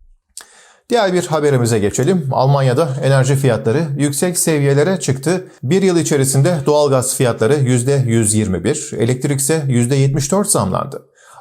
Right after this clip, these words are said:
Almanya'da ham madde tedariği ve üretim maliyetlerindeki artış Aralık ayında çok sayıda ürünün fiyatının aşırı düzeyde zamlanmasına yol açtı. Fiyat artışlarına enerji ve ham madde giderlerinin büyük oranlarda yükselmesinin yol açtığı belirtiliyor.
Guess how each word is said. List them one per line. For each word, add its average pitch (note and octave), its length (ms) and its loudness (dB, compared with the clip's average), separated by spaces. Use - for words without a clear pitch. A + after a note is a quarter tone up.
Almanya'da B2 540 0
ham E3 280 -2
madde E3+ 360 -2
tedariği C3+ 500 0
ve D3+ 60 2
üretim C#3 280 2
maliyetlerindeki D3+ 760 0
artış C3+ 380 -2
Aralık D3+ 380 0
ayında C#3+ 460 0
çok F3 220 -2
sayıda D#3 240 0
ürünün C#3+ 360 2
fiyatının C#3 580 -2
aşırı F#3+ 360 -2
düzeyde D#3 380 2
zamlanmasına A#2+ 720 0
yol - 140 -2
açtı. - 460 -6
Fiyat G3 280 -2
artışlarına C3+ 800 0
enerji D3 440 0
ve F#3 100 2
ham E3+ 220 0
madde E3+ 300 0
giderlerinin C3+ 800 0
büyük G3 240 0
oranlarda C#3 460 0
yükselmesinin C#3+ 720 0
yol E3+ 160 0
açtığı G#2+ 380 -2
belirtiliyor. - 500 -8